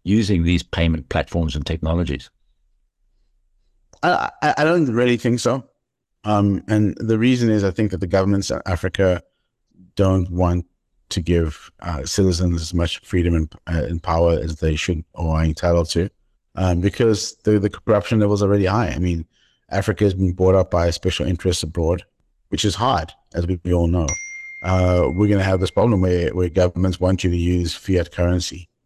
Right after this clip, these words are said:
Speaker 2: Um, and that's just, that's just the reality of it. They, they want, they wanna print their own currency, and then, and they're not willing to make the currency hard.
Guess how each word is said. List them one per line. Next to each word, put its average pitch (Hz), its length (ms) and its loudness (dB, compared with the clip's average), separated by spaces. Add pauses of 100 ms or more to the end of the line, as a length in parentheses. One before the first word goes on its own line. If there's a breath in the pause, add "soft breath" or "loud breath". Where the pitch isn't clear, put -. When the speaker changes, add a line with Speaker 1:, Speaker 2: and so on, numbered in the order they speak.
(220)
Speaker 2:
Um, 90 460 2 (1400 soft breath)
and 123 160 0
that's 135 200 0
just, 135 260 -4
that's 123 200 0
just - 100 -6
the 117 80 4
reality 127 280 4
of 87 120 2
it. 87 100 -2
They, 101 120 4
they 104 260 4
want, 104 220 2
they 120 100 4
wanna 117 240 4
print 123 260 -2
their 107 120 4
own 110 100 4
currency, 107 480 0
and 107 80 2
then, 104 180 0
and 104 220 2
they're 107 60 2
not 110 180 2
willing 104 220 4
to 101 80 0
make 95 120 -2
the - 60 -8
currency 101 360 -2
hard. 92 320 0